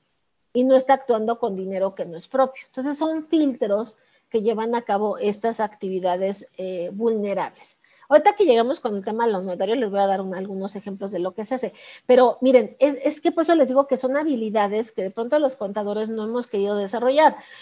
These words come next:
porque no somos muy fijados, pero, eh, incluso dentro de los filtros tienes que ver cómo llega vestido el cliente,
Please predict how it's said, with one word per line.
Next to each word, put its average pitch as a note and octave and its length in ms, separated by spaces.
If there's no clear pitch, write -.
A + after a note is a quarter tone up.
porque F4+ 240
no F4+ 140
somos G4+ 320
muy C4 160
fijados, C#4 680
pero, A3+ 300
eh, B3 360
incluso D4+ 600
dentro A#3+ 300
de A3 80
los G#3+ 220
filtros C4+ 560
tienes C#4+ 400
que C4+ 480
ver B3 420
cómo D4 300
llega D4 320
vestido B3 480
el A3+ 100
cliente, A3+ 480